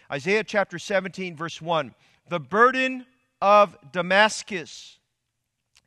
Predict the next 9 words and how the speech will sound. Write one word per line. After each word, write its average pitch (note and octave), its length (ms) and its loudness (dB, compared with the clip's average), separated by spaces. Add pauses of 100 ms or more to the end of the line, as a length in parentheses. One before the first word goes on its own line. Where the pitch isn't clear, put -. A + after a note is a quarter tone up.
(380)
Behold, G3 420 0
Damascus A3 800 0 (380)
is E3 160 -12
taken A3+ 380 -2
away G3+ 500 -2
from F#3+ 240 -12
being A3+ 420 -4
a F3+ 120 -8
city, A3 560 -4